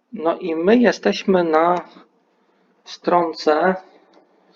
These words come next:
znaczy na stronce, w przeglądarce takiej specjalnej, właśnie tej Tor.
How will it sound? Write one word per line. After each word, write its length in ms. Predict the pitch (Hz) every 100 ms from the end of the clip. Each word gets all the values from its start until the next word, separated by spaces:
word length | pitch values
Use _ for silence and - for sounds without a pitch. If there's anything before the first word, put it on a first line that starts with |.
| - _
znaczy 240 | 180 180
na 120 | 170 165
stronce, 400 | - 165 156 143
w 60 |
przeglądarce 600 | - 170 190 190 - -
takiej 240 | - - 127
specjalnej, 680 | - - 147 143 151 165 - _ _ _ _ _ _ _ _ _
właśnie 260 | 151 160 151
tej 440 | 165 160 156 151 - _ _ _ _ _ _ _
Tor. 340 | 127 160 190